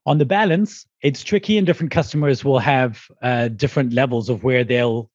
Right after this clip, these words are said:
th-, they'll accept that. What I realized is that I was willing to be somebody's no. I was very willing to be like, "Well, if this isn't right for you, if we're a bit too much on the wacky, crazy side for you, <laughs> then that, that's okay." Then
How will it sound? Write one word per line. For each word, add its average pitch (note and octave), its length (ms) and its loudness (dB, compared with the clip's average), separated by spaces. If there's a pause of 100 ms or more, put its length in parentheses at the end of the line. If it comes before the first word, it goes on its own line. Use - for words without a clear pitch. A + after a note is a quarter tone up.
th-, A#2+ 400 -8
they'll B2 240 0
accept C3 340 -2
that. F2 280 -8 (640)
What D#3 160 -2
I D#3+ 60 0
realized C3+ 600 0
is A#2+ 120 -2
that B2+ 100 -2
I B2 60 0
was B2+ 200 0
willing C3+ 240 0
to - 80 -12
be B2 80 -2
somebody's A2+ 460 -2
no. G2 240 -4 (460)
I A#2 100 -2
was B2 200 2
very C#3+ 340 0
willing C3+ 340 0
to B2+ 100 -6
be A#2+ 140 -2
like, A#2 220 -2
"Well, E3 100 0
if C3 80 -2
this A2+ 220 -10
isn't A2+ 160 -10
right G#2 180 -6
for - 80 -6
you, G#2 200 0
if G2+ 120 0
we're A2+ 160 0
a A2 40 0
bit G#2+ 300 -6
too B2+ 140 -2
much A2+ 240 -2
on G#2+ 60 -4
the G2+ 80 -4
wacky, A#2 280 0
crazy G#2+ 320 -2
side G#2 280 -2
for A2+ 180 2
you, G2+ 140 0
<laughs> - 120 -8
then C#3+ 200 -6
that, C3 180 -4
that's C#3+ 220 -2
okay." C3+ 260 0
Then A2+ 300 -2